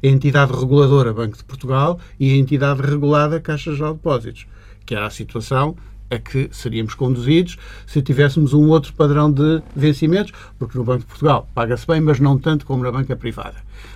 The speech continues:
Mas, no entanto, os técnicos do Banco de Portugal conhecem o setor financeiro, mas não têm a experiência de gestão de bancos.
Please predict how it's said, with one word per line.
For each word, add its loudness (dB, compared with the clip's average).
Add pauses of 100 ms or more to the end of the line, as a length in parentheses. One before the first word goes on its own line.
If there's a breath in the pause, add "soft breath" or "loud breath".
Mas, -4
no 2
entanto, 0
os -8
técnicos -2
do -6
Banco 0
de -18
Portugal -4
conhecem -6
o -6
setor -2
financeiro, 0 (260 loud breath)
mas 2
não 4
têm 4
a 0
experiência 0
de -12
gestão -6
de -6
bancos. -14